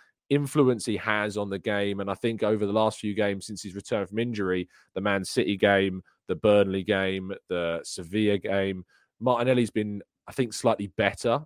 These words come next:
if not probably a bit more better than Saka. But this was a game where that flipped. Martinelli was kind of running down empty channels and not necessarily working, whereas Saka really did turn the screw in this game and had a much better performance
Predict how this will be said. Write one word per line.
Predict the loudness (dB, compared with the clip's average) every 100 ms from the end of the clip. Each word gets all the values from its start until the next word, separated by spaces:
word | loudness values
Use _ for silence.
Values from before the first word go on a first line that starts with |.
| _ -12
if | -4
not | -2
probably | 0 2 2
a |
bit | 2 0 0
more | 0 2
better | 0 0 -2 -2
than | -4 -4
Saka. | -2 -2 -2 -8 -8 _ _ _ 0
But | 2
this | 2 2 0
was | 0
a |
game | 2 2 0
where | 0
that | -2 -4
flipped. | -4 -4 -4 -18 -14 -4
Martinelli | -2 0 0 0
was | 0
kind | -2 -2
of | 0
running | -2 0
down | -2 0
empty | -2 -4 -12
channels | -4 -4 -2 -4 -6
and | -6
not | -8 -8
necessarily | -12 -6 0 0 0 -2
working, | 0 2 0 -4 -2
whereas | 0 0 -2
Saka | 0 2 2 0 -6 -6 _ _ _ _ -4
really | 2 2 2 0
did | 0 0 -2
turn | -2 -2 -4
the |
screw | -10 -4 -2 -2
in | -4
this | -4
game | -4 -2 -4
and |
had | -2 -2
a |
much | 0 -4 -4 -4
better | -4 -4
performance | -12 -6 0 0 -2 -10 -18